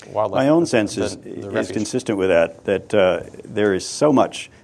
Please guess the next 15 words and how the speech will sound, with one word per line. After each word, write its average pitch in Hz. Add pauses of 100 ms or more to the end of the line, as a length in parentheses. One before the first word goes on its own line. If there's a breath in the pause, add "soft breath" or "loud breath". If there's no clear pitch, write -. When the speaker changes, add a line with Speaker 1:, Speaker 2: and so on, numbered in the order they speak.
(120)
Speaker 2:
opportunity 98
in 85
the 87
lower 95
forty-eight, 92 (460 soft breath)
and 107
it 92
is 95
very 98
expensive 85 (160)
and 107
very 113
difficult 110
and 117
challenging 117